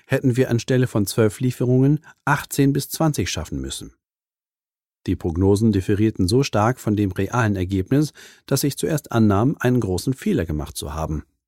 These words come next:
Ich habe mir die Sache daher genauer angesehen, meine mathematischen Berechnungen nochmals überprüft,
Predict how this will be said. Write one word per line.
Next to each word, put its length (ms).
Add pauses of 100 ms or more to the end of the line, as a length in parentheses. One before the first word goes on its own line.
(500)
Ich 220
habe 220
mir 100
die 120
Sache 300
daher 260
genauer 440
angesehen, 520 (220)
meine 240
mathematischen 720
Berechnungen 580
nochmals 360
überprüft, 560